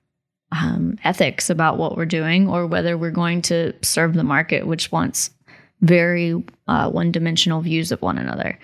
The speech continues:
That's, that's what is happening right now. And I think that's what's happened for a long time. I don't think that's new. I don't think that it's new that we don't wanna take the time to get to know one another. And so that's why it's so important that we do resist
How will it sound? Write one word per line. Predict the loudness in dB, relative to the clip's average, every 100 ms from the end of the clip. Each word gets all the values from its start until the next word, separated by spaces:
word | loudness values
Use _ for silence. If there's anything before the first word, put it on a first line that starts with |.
| -18 -20 -20 -20 _ _
That's, | 0 0 0
that's | 0 2 2 0
what | 2 2 2
is | 2
happening | 2 0 0 0 -2 -2 -2
right | -2 -2
now. | -4 -4 -4 -2
And | 0
I | 2
think | 2 2
that's | 0
what's | -4 -2
happened | 0 0 0
for |
a | 0
long | 0
time. | 2 2
I |
don't | 2
think | 2 2
that's | 2 4
new. | 4 4
I | 2 2
don't | 2 0
think | 0 0 2
that | -2 -2 -8 -20 -20 -20 -20 _ _
it's | 2 4 6
new | 6 4 2
that | 2
we | 0
don't | 0 0 -2
wanna | -4 -4
take | -4 -4
the |
time | -4 -2 -2
to | -2
get | -4 0
to |
know | 0 0
one | 0
another. | -2 -2 -2
And | -2 -2
so | 0
that's | -2 -2
why | -4
it's | -2
so | 0
important | 0 0 -2 -2 0 0 -2 -6 -16 -10 -2
that | 2
we | 4
do | 4 4 2
resist | 0 0 0 0 0 -2